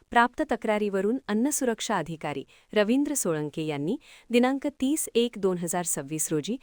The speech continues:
सखोल तपासणी केली असता यामध्ये अनेक अन्नपदार्थ विक्रीसाठी मुदतबाह्य असल्याचे आढळून आले. सदर अन्नपदार्थ जप्त करून पुढील आदेशापर्यंत विक्री न करण्याचे निर्देश देण्यात आले आहेत.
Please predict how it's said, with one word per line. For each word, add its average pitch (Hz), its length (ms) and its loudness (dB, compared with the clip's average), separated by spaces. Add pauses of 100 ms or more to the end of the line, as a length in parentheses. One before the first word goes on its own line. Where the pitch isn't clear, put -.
(180)
सखोल 269 400 0 (100)
तपासणी 160 420 -2
केली 147 280 -2
असता 143 320 -4 (360)
यामध्ये 233 380 2 (100)
अनेक 214 400 0
अन्नपदार्थ 170 760 -2
विक्रीसाठी 190 640 -4
मुदतबाह्य 208 640 0
असल्याचे 170 460 -4
आढळून 165 400 -2
आले. 135 200 -4 (540)
सदर 269 340 4
अन्नपदार्थ 254 680 0
जप्त 202 460 -2
करून 165 240 -2 (320)
पुढील 247 280 2
आदेशापर्यंत 185 760 0
विक्री 233 400 -2
न 220 100 2 (140)
करण्याचे 226 440 -4
निर्देश 170 500 0
देण्यात 139 280 -6
आले 135 160 -4
आहेत. 135 360 -8